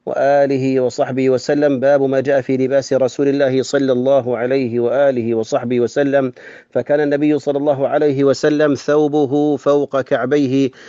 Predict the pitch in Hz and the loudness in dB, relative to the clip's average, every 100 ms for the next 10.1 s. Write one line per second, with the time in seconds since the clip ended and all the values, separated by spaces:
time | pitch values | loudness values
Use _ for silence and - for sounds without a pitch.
0 | - 117 135 143 139 143 139 135 - 143 | -12 -4 0 0 0 0 0 -2 0 2
1 | 143 135 135 127 139 139 131 127 139 131 | 2 0 0 0 0 0 -2 -2 0 0
2 | 117 139 143 135 131 127 - 139 135 131 | 0 0 0 0 0 -2 -2 0 0 0
3 | 147 147 127 135 127 131 143 127 135 127 | -2 -2 0 0 0 0 0 0 -2 -2
4 | 131 - 147 135 135 - 143 151 123 - | -4 0 0 0 -2 -2 -2 -2 -4 -10
5 | - - - 131 151 156 156 139 151 160 | -20 -20 -10 -6 -2 0 0 0 0 0
6 | 139 147 139 135 - 139 143 143 127 - | -2 -4 -4 -4 -2 -2 0 -2 -2 -2
7 | 139 131 123 139 156 156 131 143 139 131 | -2 -2 -2 0 2 0 -2 -2 0 0
8 | 143 147 143 127 135 135 135 156 165 - | 0 2 0 -2 -2 -2 0 0 0 -2
9 | 135 139 147 131 147 143 135 143 151 160 | -4 -2 -2 -4 -2 -2 0 0 2 0